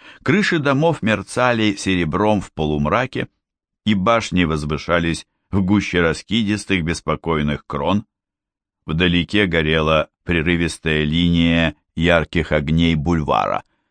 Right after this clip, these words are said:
Я зябко повел плечами.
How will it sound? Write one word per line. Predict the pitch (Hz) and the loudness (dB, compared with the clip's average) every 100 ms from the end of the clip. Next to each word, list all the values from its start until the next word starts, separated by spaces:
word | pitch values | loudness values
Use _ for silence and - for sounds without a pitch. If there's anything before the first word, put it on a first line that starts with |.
| _ _ _ _ - | _ _ _ _ -4
Я | 87 98 | 2 4
зябко | 90 104 90 - - 101 | 2 0 -2 -2 0 -2
повел | - 92 82 92 | 2 0 2 0
плечами. | 78 82 76 - - 57 50 | 0 -2 -4 -4 -6 -6 -12